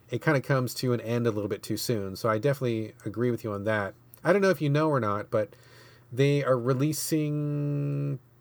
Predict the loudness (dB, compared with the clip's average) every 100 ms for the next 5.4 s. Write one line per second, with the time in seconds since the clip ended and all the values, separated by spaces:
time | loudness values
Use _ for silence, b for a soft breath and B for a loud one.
0 | _ -12 -10 -4 -2 0 0 0 0 0
1 | 0 0 -2 -4 -12 -8 -2 0 0 0
2 | -2 -4 -8 -12 b b b b _ -2
3 | 2 2 0 -2 -2 0 0 -2 -2 -4
4 | -6 -14 -20 _ _ _ _ -14 -4 -4
5 | -4 -6 -4 -4